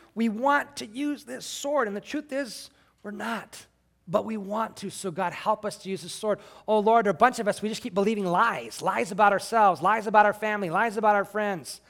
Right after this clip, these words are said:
I'm tired of believing lies. We wanna put on the belt of truth 'cause all our stuff's fallen off 'cause we're lost from the very beginning of our day by just believing lies of who we are." Lord, I pray that you would help us.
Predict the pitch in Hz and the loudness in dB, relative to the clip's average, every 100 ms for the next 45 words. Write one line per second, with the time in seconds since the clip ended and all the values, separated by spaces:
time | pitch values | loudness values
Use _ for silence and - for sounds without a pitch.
0 | _ _ _ 160 - - 233 208 214 202 | _ _ _ -16 -2 0 2 2 0 2
1 | 202 220 180 208 214 196 226 208 180 131 | 4 4 2 -2 -2 0 0 2 0 -4
2 | 120 127 - - - 262 - - - - | -4 -2 -4 -6 -4 -2 -2 -8 -18 -10
3 | 196 220 240 - 262 - - 247 240 226 | -4 0 0 0 -4 -2 -2 2 4 4
4 | 240 - 202 156 175 165 220 190 - 196 | 2 0 -8 -4 -2 0 -2 -4 -10 -8
5 | 185 165 190 175 175 196 190 175 160 190 | -8 -4 -4 -4 -4 -4 -4 -4 -2 -2
6 | 180 165 - - _ - 151 170 - 151 | -2 -4 -10 -20 _ -14 -12 -12 -10 -6
7 | 170 160 147 156 165 156 - 120 - 170 | -4 -4 -6 -4 -4 -8 -14 -18 -8 -6
8 | 165 170 - 156 151 151 - _ 143 131 | -6 -8 -14 -10 -8 -10 -14 _ -12 -12
9 | 117 _ _ _ _ _ _ _ _ _ | -14 _ _ _ _ _ _ _ _ _
10 | - 196 220 214 - 220 220 190 180 165 | 2 6 8 6 4 4 4 0 -2 -2
11 | 175 185 185 - - - 170 - - - | 2 2 0 -20 -18 -8 -8 -8 -14 -16
12 | - | -18